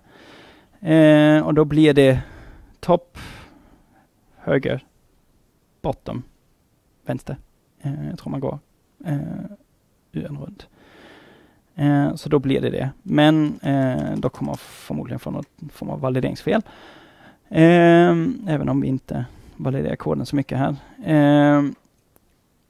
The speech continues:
man vill gärna använda de här shorthands. Det blir lite trevligare att titta på. Eh, och här vet vi ju att det är top, bottom från noll, vänster, höger för auto. Låt oss, ehm,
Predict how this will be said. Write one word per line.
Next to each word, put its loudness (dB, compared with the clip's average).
man 0
vill 4
gärna 2
använda -2
de -6
här -4
shorthands. -10
Det -20
blir -14
lite -18
trevligare 2
att -6
titta -2
på. -4
Eh, -8
och -8
här -6
vet -6
vi -6
ju -4
att -8
det -8
är -8
top, -6
bottom 4
från -4
noll, -2
vänster, -6
höger -8
för -14
auto. -12
Låt -6
oss, -4
ehm, 0